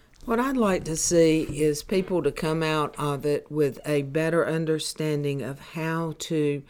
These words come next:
portray themselves in their businesses and into their public. So with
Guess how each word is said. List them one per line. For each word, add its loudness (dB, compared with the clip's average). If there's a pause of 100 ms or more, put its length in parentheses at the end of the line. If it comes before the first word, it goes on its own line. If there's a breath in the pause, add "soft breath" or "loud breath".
(440 loud breath)
portray 4
themselves 0
in -2
their 2
businesses 2
and 0
into -2
their 0
public. -8 (500 loud breath)
So 2 (460 soft breath)
with 4